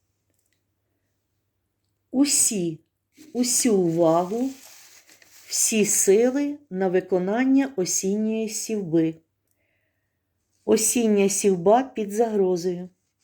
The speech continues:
Годі легковажити, посилатись на об'єктивні причини. Посівкомпанія по селу Скотарево зриваються.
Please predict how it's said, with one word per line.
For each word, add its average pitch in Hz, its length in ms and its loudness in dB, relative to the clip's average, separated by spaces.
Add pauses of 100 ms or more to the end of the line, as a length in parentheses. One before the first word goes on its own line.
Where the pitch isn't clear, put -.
(580)
Годі 202 380 4
легковажити, 202 1080 -2 (140)
посилатись 202 680 -2
на 202 120 -2
об'єктивні 180 640 -2
причини. 175 680 -6 (3250)
Посівкомпанія 214 1120 0
по 220 160 -2
селу 202 300 0
Скотарево 185 680 0
зриваються. 185 920 -4